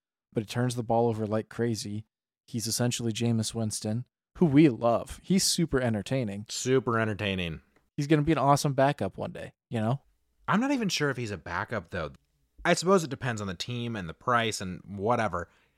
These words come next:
Speaker 2: In,
Speaker 1: Sure.
Speaker 2: in my head, an ideal backup is not a gunslinger, it's a game manager. I think what we talk about with the eye test is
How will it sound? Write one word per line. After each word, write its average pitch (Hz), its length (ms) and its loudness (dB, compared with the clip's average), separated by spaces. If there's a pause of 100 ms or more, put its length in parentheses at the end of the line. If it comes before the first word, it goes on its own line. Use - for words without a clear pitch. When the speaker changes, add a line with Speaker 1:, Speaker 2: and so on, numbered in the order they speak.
(320)
Speaker 2:
In, 131 120 -2
Speaker 1:
Sure. 120 480 4
Speaker 2:
in 156 140 2
my 180 260 4
head, 120 440 0 (1000)
an 127 140 -2
ideal 143 480 2
backup 98 600 0
is 101 140 -8
not 110 220 -2
a 98 40 -4
gunslinger, 80 800 -10 (320)
it's 120 160 -8
a 95 40 -8
game 98 360 -6
manager. - 600 -12 (640)
I 123 120 -2
think 156 320 0
what 120 460 2 (520)
we 113 320 -4
talk 120 340 -2
about 113 220 0
with 98 120 -6
the 95 180 -10
eye 101 220 4
test - 500 -8 (760)
is 101 320 -4